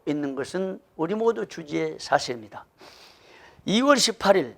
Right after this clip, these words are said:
실행위원회에 상정한 본부 업무 규정 개정안에 이 변조 의혹이 있다는 것을 말씀을 드리겠습니다. 제백 개 총회에서 본부 업무 규정 개정을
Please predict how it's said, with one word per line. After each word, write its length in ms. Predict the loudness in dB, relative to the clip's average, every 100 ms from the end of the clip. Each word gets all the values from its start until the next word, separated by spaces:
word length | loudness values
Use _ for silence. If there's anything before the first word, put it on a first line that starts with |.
| _ -12
실행위원회에 1300 | -6 2 6 6 4 -2 2 10 10 10 6 6 4
상정한 680 | 2 -4 2 8 8 6 -6 -20 -20 6
본부 340 | 8 12 12
업무 300 | 12 10 2
규정 540 | 4 4 4 0 -8 -18 _ -6
개정안에 1400 | -2 4 6 6 0 -8 _ 0 2 2 2 2 -4 _ _ -20 _ _ _ _ _ _ -20 _ _ _
이 220 | -2 0
변조 360 | 2 2 4 4
의혹이 680 | 6 6 4 0 -2 -2 -8 -6
있다는 400 | 4 6 6 6
것을 560 | -2 -2 -2 -2 -6 -14
말씀을 460 | -6 -6 -4 -8 -6
드리겠습니다. 600 | -2 0 0 -2 -8 -10 _ _ _ 10
제백 360 | 12 12 12
개 100 | 8
총회에서 640 | 8 8 8 2 4 2 4
본부 640 | 4 4 4 2 2 0 -10 -20 -20 4 12
업무 480 | 12 12 10 10
규정 560 | 8 6 6 6 2 -4 -6
개정을 720 | 0 2 4 4 4 4 -2